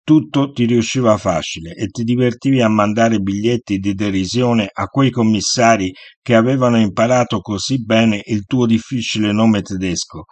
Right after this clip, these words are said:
In Francia, in Germania, era la stessa cosa. I vari Herr Doktor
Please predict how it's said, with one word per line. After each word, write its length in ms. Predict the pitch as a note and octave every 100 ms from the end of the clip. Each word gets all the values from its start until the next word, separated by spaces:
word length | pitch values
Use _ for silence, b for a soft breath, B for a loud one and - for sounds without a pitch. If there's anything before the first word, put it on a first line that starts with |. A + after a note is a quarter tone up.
| b b b
In 200 | - A2
Francia, 640 | - B2 A#2+ G2 F2 F#2 D#2+
in 160 | - G#2
Germania, 720 | F#2+ A2 G#2 A2 G#2 F2 E2+ -
era 300 | - G2+ G#2
la 140 | G#2
stessa 440 | G2+ - A2+ - G#2
cosa. 400 | - D2 - - _ _ _ _ _ _ B B B
I 160 | G#2+
vari 300 | A2+ C3+ C3
Herr 260 | A#2 B2 A2+
Doktor 580 | G#2 A#2 - - - A#2